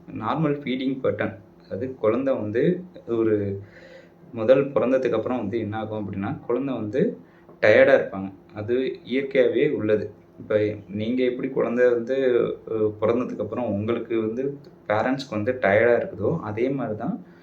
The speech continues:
குழந்தை பிறந்து அவங்க வந்து நேச்சுரல் பர்த் ஆகி வந்தாலும் சரி, even, அஹ், அவங்க வந்து சிசேரியன் பண்ணி ஆப்ரேட் பண்ணி வெளியே வந்தாலும் சரி,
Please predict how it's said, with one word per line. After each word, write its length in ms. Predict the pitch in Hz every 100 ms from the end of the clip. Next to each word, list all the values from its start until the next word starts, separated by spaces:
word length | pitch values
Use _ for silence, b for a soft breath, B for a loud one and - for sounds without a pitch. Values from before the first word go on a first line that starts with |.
| B B
குழந்தை 320 | - 120 139
பிறந்து 500 | 139 110 120 123 143
அவங்க 240 | 139 120 110
வந்து 220 | 110 135
நேச்சுரல் 540 | 113 110 110 127 123
பர்த் 260 | 110 107 117
ஆகி 180 | 110 110
வந்தாலும் 360 | 104 104 117
சரி, 360 | 120 107 123 170 - - -
even, 360 | 110 131 160 - - 123
அஹ், 340 | 117 110 107 -
அவங்க 240 | 107 104
வந்து 260 | 101 104 127 143 113 110 110 - 117
சிசேரியன் 480 | 113 139 135 127
பண்ணி 220 | 117 117 127
ஆப்ரேட் 440 | 110 - 120 -
பண்ணி 240 | 117 117
வெளியே 260 | 156 107 113
வந்தாலும் 300 | 110 107 117
சரி, 220 | - 120